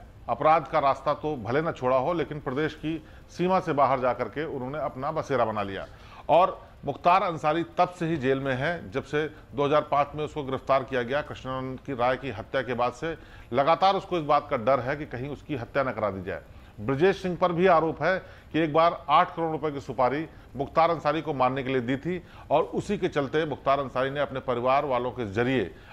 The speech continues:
अपनी जान का खतरा भी बताया था। बहरहाल, योगी आदित्यनाथ सरकार लगातार इस बात के लिए पीछे पड़ी हुई है कि मुख्तार अंसारी को कैसे उत्तर प्रदेश वापस लाया जाए, जिससे कि उसके खिलाफ कानूनी कार्रवाई की जा सके। इस बारे में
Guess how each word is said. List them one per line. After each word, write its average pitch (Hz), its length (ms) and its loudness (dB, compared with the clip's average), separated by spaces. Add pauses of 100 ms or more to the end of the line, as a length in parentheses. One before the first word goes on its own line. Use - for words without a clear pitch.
अपनी 143 240 -2
जान 147 200 2
का 180 140 0
खतरा 180 400 0
भी 185 100 2
बताया 120 300 2
था। 80 220 -12 (360)
बहरहाल, 135 420 4 (520)
योगी 170 220 4
आदित्यनाथ 175 580 2
सरकार 151 360 2
लगातार 143 480 4
इस 120 100 -4
बात 131 280 4
के 135 60 -4
लिए 131 100 -2
पीछे 131 280 -8
पड़ी 135 200 0
हुई 127 180 0
है 143 220 0
कि 156 100 -8
मुख्तार 120 320 0
अंसारी 127 340 -2
को 143 100 -4
कैसे 139 460 0 (360)
उत्तर 160 200 0
प्रदेश 147 340 0
वापस 131 300 0
लाया 143 160 0
जाए, 156 180 0
जिससे 135 340 -4
कि 165 240 -4 (360)
उसके 160 240 0
खिलाफ 139 440 0
कानूनी 123 320 -2
कार्रवाई 113 380 2
की 104 120 -8
जा 104 100 -2
सके। 95 280 -10 (380)
इस 127 120 -8
बारे 151 280 4
में 180 240 -4